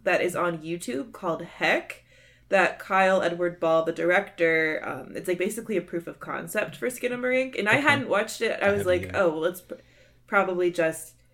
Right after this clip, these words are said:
Speaker 1: it's, it is, like, very similar to Skinamarink, but it's thirty, it's about,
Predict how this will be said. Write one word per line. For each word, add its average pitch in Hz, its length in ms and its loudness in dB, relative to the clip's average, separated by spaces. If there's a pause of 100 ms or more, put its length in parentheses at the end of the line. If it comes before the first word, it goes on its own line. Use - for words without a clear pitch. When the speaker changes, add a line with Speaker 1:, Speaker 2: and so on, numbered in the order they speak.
(480)
Speaker 1:
it's, - 240 0
it 262 120 4
is, 285 320 6
like, 254 160 4
very 190 280 6
similar 175 380 -2
to 151 60 -6
Skinamarink, 156 680 -6
but 165 140 4
it's 165 180 2
thirty, 185 300 2
it's 180 220 -2
about, - 380 -4